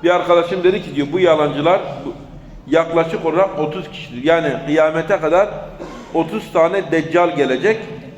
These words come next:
En büyüğü de bildiğimiz o deccal olacak. Peygamber Efendimizin sakındırdığı deccal olacak. Ama ondan önce de otuz tane, kıyamete kadar otuz tane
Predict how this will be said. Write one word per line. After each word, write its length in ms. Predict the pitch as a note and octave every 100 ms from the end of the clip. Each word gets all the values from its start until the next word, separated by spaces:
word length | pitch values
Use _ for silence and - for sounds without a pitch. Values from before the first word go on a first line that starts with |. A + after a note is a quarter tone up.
| -
En 240 | G#3 G#3+ E3+
büyüğü 260 | E3 G3
de 300 | F#3+ G3 F#3+ F3+ F3 E3+
bildiğimiz 500 | G#3+ E3+ C#3 C#3+ F#3 - -
o 180 | E3 D#3+
deccal 340 | E3 D#3+ E3+
olacak. 200 | D3+ C#3 -
Peygamber 320 | D3 D3+ E3+
Efendimizin 460 | D#3 D#3 D3 D3+ F#3
sakındırdığı 1000 | - E3 E3+ D#3 D3 C#3+ D3 G#3 A3+ - - - -
deccal 360 | E3 E3 F#3+ E3+
olacak. 400 | C#3+ C#3+ G#3 A3+ - - - -
Ama 200 | E3 F3+
ondan 280 | F3+ G3 G3
önce 260 | F3 E3
de 180 | F#3+ A3 - - - - -
otuz 420 | D#3 D#3 A#3 - -
tane, 380 | D#3 D#3+ G#3 G#3 - -
kıyamete 440 | D3+ D3+ D#3 G3+
kadar 180 | F3 D#3 E3
otuz 300 | D#3+ G#3+ -
tane 340 | D#3 F3+